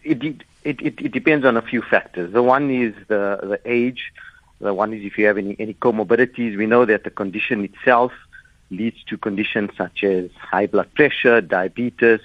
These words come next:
mental health type of disorders such as anxiety and stress. So it depends on, on what conditions you have. But, you know, you, you need to see a dermatologist or someone specializing in the condition so you can work out if it's mild or moderate or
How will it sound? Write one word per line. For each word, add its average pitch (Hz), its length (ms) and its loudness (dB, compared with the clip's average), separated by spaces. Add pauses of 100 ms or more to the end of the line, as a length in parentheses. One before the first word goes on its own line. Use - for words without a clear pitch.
mental 90 520 -6
health 98 300 0
type 120 180 0
of 113 120 -2
disorders 110 480 -4
such 95 180 -10
as 90 100 -16
anxiety 98 680 -4
and - 160 -14
stress. 131 240 0 (1080)
So 139 480 4 (140)
it 131 120 -6
depends 175 420 0
on, 117 420 -4
on 107 200 -6
what 104 220 -2
conditions 98 400 -4
you 95 120 -2
have. 95 380 2 (220)
But, 117 240 2 (480)
you 127 80 -6
know, 131 160 2
you, 131 120 -2 (200)
you 113 160 -4
need 127 180 -2
to 156 100 -10 (100)
see 190 100 0
a 190 80 6
dermatologist 104 840 0
or 95 120 -10
someone 107 240 -2
specializing 98 640 -4
in 87 80 -10
the 92 60 -16
condition 101 540 -2 (380)
so 151 120 2
you 147 60 2
can 143 180 4
work 175 220 4
out 101 180 2
if 98 100 -10
it's - 140 -10
mild 107 460 0
or 92 60 -6
moderate 90 420 -8 (240)
or 101 200 -8